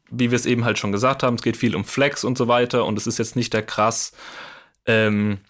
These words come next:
ja, da ist jetzt nicht die super vielseitigen Themen quasi, die da behandelt werden. Äh, musste aber auch für mich erst erkennen, dass, dass es, er dadurch, finde ich, punktet, ähm, wie unterschiedlich er quasi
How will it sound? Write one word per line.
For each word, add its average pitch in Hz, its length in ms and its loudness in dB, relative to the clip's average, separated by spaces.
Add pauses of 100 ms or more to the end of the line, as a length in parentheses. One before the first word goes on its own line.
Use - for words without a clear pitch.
(320)
ja, 110 180 4
da 110 60 2
ist 110 120 0
jetzt 120 180 -2
nicht 123 180 0
die 123 60 4
super 117 720 4
vielseitigen 117 1300 0
Themen 117 720 0 (180)
quasi, 107 260 2
die 104 80 2
da 107 100 4
behandelt 101 440 2
werden. 90 360 0 (460)
Äh, 101 160 4
musste 120 320 2
aber 120 180 4
auch 113 140 0
für - 180 -6
mich 123 200 0
erst 123 160 0
erkennen, 123 300 0
dass, 113 220 0
dass 110 260 0
es, - 240 -6 (240)
er 110 100 4
dadurch, 139 520 2
finde 135 300 2
ich, - 340 -2 (120)
punktet, 139 680 0
ähm, 110 340 2
wie 110 140 2
unterschiedlich 110 840 0
er 107 140 2
quasi 104 560 0